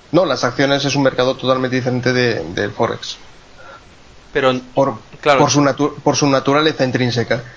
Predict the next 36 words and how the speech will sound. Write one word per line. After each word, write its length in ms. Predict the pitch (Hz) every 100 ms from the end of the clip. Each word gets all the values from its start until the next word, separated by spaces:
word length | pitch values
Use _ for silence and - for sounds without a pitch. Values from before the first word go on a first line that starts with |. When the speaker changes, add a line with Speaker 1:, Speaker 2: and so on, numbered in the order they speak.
| - - -
Speaker 2:
Sí. 60 | 120
Speaker 1:
El 160 | 131
mercado 480 | 127 131 151 165 160
de, 220 | 156 156
el 200 | 151 151
mercado 340 | 131 123 160 170
bursátil 460 | 160 147 170 156
es 120 | 147 147
un 80 | 143
mercado 520 | 127 139 139 131 127
alcista 520 | 123 147 131 - 110
por 260 | - 123 127
naturaleza. 600 | 123 123 120 123 120 107 - -
Speaker 2:
Sí, 280 | 123 120 160 - - - - -
sí, 100 | 123
sí. 80 | 117 - -
Speaker 1:
Y 80 | 147
en 100 | 127
cambio 240 | 131 135
el 60 | 139
mercado 340 | 135 135 135
Forex 360 | 131 143 147 135
es 80 | 131
un 80 | 139
mercado 920 | 127 127 131 135 135 131 123 120 120
lateral. 460 | 123 123 123 120 104 - - - - - - -
Speaker 2:
Sí, 180 | 139 123 175 - -
sí, 60 | 139
sí. 80 | - 151 - - - - - - -
Speaker 1:
En 100 | 139
el 80 | 127
largo 300 | 131 123 123
plazo 320 | 151 - 113
estamos 300 | - 120 117
hablando 280 | 135 127 117
siempre. 320 | 139 120